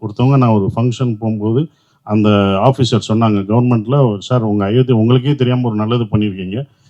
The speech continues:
என்ன கவர்மெண்ட்ல ஆர்டர் என்ன போட்டிருக்காங்கன்னா, இந்த இறந்தவங்களை கொண்டு போறதுக்கு இத்தனை சர்டிஃபிகேட் இருக்குல்ல, அதெல்லாம் ஈஸி பண்ணிட்டாங்க, ஒரு லட்சமோ ரெண்டு லட்சமோ அவங்களுக்கு மானியம் கொடுத்து,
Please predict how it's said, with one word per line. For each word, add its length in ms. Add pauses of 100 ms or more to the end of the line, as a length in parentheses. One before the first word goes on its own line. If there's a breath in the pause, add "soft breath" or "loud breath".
(120)
என்ன 200
கவர்மெண்ட்ல 540
ஆர்டர் 280
என்ன 140
போட்டிருக்காங்கன்னா, 680
இந்த 140
இறந்தவங்களை 680 (340)
கொண்டு 280
போறதுக்கு 580
இத்தனை 360
சர்டிஃபிகேட் 400
இருக்குல்ல, 240
அதெல்லாம் 280
ஈஸி 440
பண்ணிட்டாங்க, 640 (300)
ஒரு 200
லட்சமோ 360
ரெண்டு 320
லட்சமோ 280
அவங்களுக்கு 460
மானியம் 480
கொடுத்து, 460